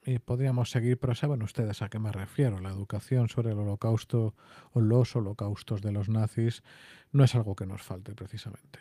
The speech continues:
Claro, es un hecho bastante conocido en historiografía moderna que ese doble alma nazi, una productiva y práctica, otra asesina ideológica y teórica,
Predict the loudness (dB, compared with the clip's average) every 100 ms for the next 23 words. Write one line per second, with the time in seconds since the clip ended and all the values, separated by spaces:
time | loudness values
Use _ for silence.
0 | _ -4 -4 -6 _ _ _ -10 -4 -2
1 | -2 -4 -4 -2 -2 0 0 0 0 0
2 | 2 4 4 2 2 -2 0 -2 0 4
3 | 6 6 6 6 4 2 -4 -20 -20 -20
4 | _ _ 2 2 2 _ -20 -4 2 6
5 | 10 10 12 12 12 12 12 10 8 4
6 | _ _ _ _ _ _ _ -6 4 8
7 | 8 8 0 0 _ _ -2 0 2 2
8 | 2 2 2 4 6 6 6 4 4 2
9 | 2 0 4 4 6 4 2 -2 0 0
10 | 2 4 4 4 0 -4 _ -20 -8 -2
11 | 2 6 4 4 -2 -2 0 2 4 2
12 | 0 -2 -4